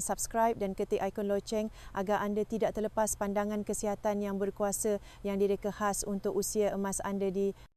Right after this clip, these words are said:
uh, saluran vitaliti di usia tua. Dan jika anda rasa ia, uh, membantu,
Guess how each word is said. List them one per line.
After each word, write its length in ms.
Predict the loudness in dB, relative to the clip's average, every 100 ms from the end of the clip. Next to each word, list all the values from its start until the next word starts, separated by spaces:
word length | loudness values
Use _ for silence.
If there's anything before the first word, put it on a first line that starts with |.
| -12
uh, 400 | -6 -2 -2 -2
saluran 480 | 0 2 2 0 0
vitaliti 560 | 0 2 2 0 0 0
di 160 | 0
usia 320 | 0 0 -2
tua. 400 | 0 0 2 0 -2 -10 -12 0
Dan 240 | 2 2
jika 480 | 0 -2 0 2 2
anda 320 | 0 0 0
rasa 320 | 0 0 0 2
ia, 480 | 2 2 2 0 -2
uh, 240 | -4 -2
membantu, 720 | 0 0 2 0 0 0 -2